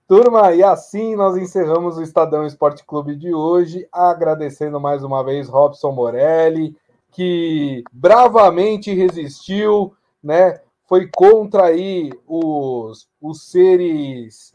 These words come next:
é, da internet, os seres malignos da internet, e conseguiu voltar aqui pra gente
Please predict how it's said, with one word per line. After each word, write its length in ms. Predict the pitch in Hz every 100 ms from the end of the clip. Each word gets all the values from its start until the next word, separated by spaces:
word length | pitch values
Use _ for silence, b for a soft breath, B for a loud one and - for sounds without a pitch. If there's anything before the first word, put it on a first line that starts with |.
| _ _ _ _ -
é, 340 | 131 131 131
da 200 | 135 170
internet, 1120 | 196 190 - 160 147 165 180 190 185 - 180 165
os 200 | 143 -
seres 320 | 170 165 139
malignos 720 | 165 139 180 226 196 185 156
da 120 | 165
internet, 720 | 160 165 143 139 165 165 165
e 60 | 160
conseguiu 440 | 165 160 151 156
voltar 460 | 151 139 135 139 131
aqui 320 | - 147 156 - _ _
pra 180 | 147 139
gente 280 | 139 143